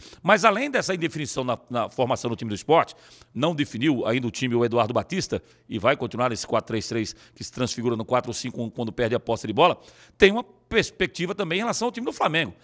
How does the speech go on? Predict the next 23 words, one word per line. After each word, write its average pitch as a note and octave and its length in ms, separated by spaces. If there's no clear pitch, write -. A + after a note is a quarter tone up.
Resta D3+ 300
a D3+ 40
gente D#3+ 260
saber F#3 340
que A#3 100
Flamengo G#3 380
será A3+ 240
esse. C3 220
Se - 120
será D3+ 200
o C#3+ 40
Flamengo C#3 360
abatido, C#3+ 500
em B2 60
função C3+ 260
dos A#2 100
quatro C#3+ 300
a E3 60
um, F#3 100
será D4+ 180
um C#3+ 60
Flamengo B2+ 300
motivado, C3+ 480